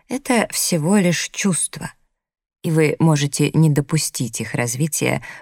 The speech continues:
преодолеть их и отказаться от всех шаблонов поведения, которые, как вы полагаете, только вредят.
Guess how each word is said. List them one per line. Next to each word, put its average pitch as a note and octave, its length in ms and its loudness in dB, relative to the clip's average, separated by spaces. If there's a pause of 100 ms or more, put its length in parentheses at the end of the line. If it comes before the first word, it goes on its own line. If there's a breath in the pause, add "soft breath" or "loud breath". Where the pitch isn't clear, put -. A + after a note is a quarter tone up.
преодолеть C3+ 680 0
их C3+ 220 -2
и D3+ 60 2
отказаться C3 680 -2
от A#2 100 -4
всех - 280 -4
шаблонов B2 600 -2
поведения, A#2 720 -4 (240 loud breath)
которые, C3 360 -2
как - 280 -4
вы A#2+ 120 -4
полагаете, A#2+ 640 -4
только A2 400 -8
вредят. - 440 -12